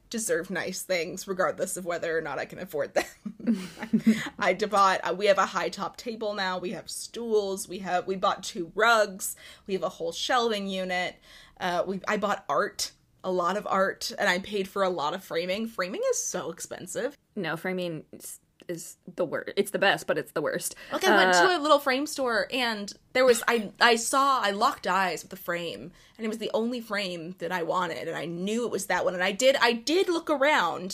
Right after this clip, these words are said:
Speaker 1: to see if there was anything else that would, you know, potentially work, but I just kept coming back to that one frame, and then, like, they sold me on the, you know, special U V glass so that the,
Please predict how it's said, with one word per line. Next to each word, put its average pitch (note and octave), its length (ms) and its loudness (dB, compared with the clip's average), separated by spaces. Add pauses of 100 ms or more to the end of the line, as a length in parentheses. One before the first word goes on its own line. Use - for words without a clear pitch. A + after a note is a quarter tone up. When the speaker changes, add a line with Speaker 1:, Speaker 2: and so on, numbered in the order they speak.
Speaker 1:
to A3+ 100 -6
see A3+ 240 -4
if G#3 100 -6
there G#3 100 -6
was G3+ 120 -4
anything F#3+ 260 -6
else F3 260 -4
that - 140 -8
would, F3 240 -2 (300)
you F#3+ 140 -2
know, F#3 140 2
potentially F#3 460 -6
work, F3+ 260 2
but F3 120 -6
I E3+ 40 -6
just - 160 -10
kept G3 160 -12
coming F#3 160 -8
back E3+ 180 -8
to F#3 60 -10
that F3 120 -6
one E3 100 -10
frame, C4 400 -4 (320)
and D#4 180 0
then, D4 300 -2
like, B3 200 -2
they B3+ 120 -2
sold A3 320 -2
me A#3 220 -2
on F#3+ 240 -2
the, G3 260 -4
you G3+ 100 -8
know, F3+ 80 -4
special F#3 320 -6
U G#3+ 160 -4
V G3+ 200 -4
glass F#3+ 500 -2
so G3+ 140 -2
that F#3 320 -4
the, F3+ 480 -6